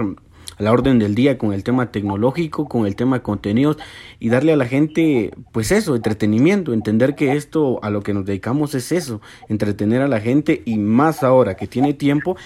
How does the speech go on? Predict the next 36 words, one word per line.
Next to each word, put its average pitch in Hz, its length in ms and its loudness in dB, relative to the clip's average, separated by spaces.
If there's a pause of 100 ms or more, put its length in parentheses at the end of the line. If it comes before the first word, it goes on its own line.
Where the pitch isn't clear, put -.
(220)
pues, - 240 -4
eh, 113 460 2
es 110 100 -6
una 131 140 2
buena 120 260 2
ma-, 113 240 0
eh, 110 60 -2
opción 123 600 0
para 120 240 0
poder 117 180 2
entregarle 117 600 -2 (300)
un 113 100 -2
contenido 113 480 2
diferente. 101 640 -2 (460)
Eh, 131 200 2
bueno, 180 200 4
hemos 185 140 2
platicado 120 500 0
ya, 135 360 2 (340)
según 113 280 -2
lo 135 100 0
que 123 120 -4
tengo 127 280 0
acá, 127 360 -2 (320)
alrededor 104 340 -2
de 127 60 0
veinte 123 300 0
minutos 117 380 0
sobre 98 260 -4
el 90 100 -8
tema 123 360 0
de 90 440 -6 (240)
casi 117 240 -2
nada 123 240 2
de 113 80 0
fútbol, 117 500 0